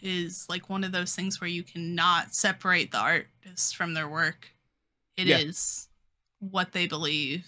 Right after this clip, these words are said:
Speaker 1: They are putting it through their lens for you to read. That is the purpose of nonfiction.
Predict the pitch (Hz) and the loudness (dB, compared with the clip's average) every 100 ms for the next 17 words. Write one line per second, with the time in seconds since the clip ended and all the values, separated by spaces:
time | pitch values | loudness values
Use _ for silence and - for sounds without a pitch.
0 | _ 156 175 170 165 185 180 175 160 - | _ 0 2 2 2 0 2 2 0 -4
1 | - 185 190 185 175 160 160 160 160 175 | -4 0 2 4 4 4 2 0 -2 -4
2 | - - - 165 160 160 156 160 160 165 | -6 -8 -4 -2 0 0 0 -4 0 0
3 | 160 - - - 160 151 - 170 156 147 | 0 -4 -14 -8 -6 -6 -6 -4 -4 -4
4 | 170 - - - - | -6 -6 -4 -6 -8